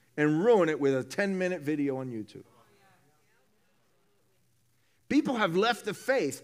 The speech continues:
over a ten-minute video on YouTube. I don't get it. I watch some of these things and I go, "Huh?" You know, like a confused dog. "Huh?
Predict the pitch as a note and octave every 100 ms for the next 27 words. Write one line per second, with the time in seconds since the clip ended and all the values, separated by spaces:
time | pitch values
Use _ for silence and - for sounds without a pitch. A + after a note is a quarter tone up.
0 | D3 D3 C#3+ C#3 D3 F#3 F3+ F3 D#3+ D3
1 | C3 B2 B2 A#2+ A2+ - - _ _ _
2 | _ _ _ _ _ _ _ _ _ _
3 | _ _ _ _ _ _ _ _ _ _
4 | _ _ _ _ _ _ _ _ _ _
5 | _ _ _ _ - F3+ C4+ C#3 C3 G#3
6 | - _ _ _ _ _ - E3+ A3+ F3
7 | E3+ E3 D#3 F3+ F#3 D3 C#3 C#3+ D#3+ A4
8 | A4 A4 A4 _ _ _ _ _ _ C#3
9 | C3+ G#3+ G#3+ _ - A#2+ A#2 A#2 B2 C#3
10 | B2 C#3 F#3+ G4 A#4+ B4+ B4